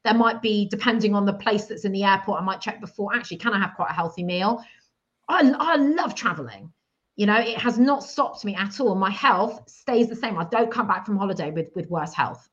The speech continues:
at all. Um, so I teach my clients to do that as well. So it's about having the flexible structure, about having the knowledge of what you can do on each plate, what you can get when you're in the supermarket. "Okay, I'm out and about. I know what choices I can make that are gonna make me feel good."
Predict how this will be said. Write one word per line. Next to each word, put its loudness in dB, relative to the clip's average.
at -12
all. -14
Um, 4
so 2
I 4
teach 0
my 0
clients 0
to -10
do -4
that -2
as -8
well. 4
So 0
it's 2
about 2
having 4
the 4
flexible -2
structure, -4
about 4
having 0
the 2
knowledge 4
of -6
what 0
you 0
can -2
do 0
on -4
each -8
plate, 2
what -6
you -8
can -6
get -4
when 0
you're -2
in -4
the -4
supermarket. 0
"Okay, -4
I'm -2
out 0
and -6
about. 2
I -2
know -2
what -6
choices -6
I -6
can -4
make 2
that -6
are -10
gonna -2
make -4
me -10
feel 8
good." -4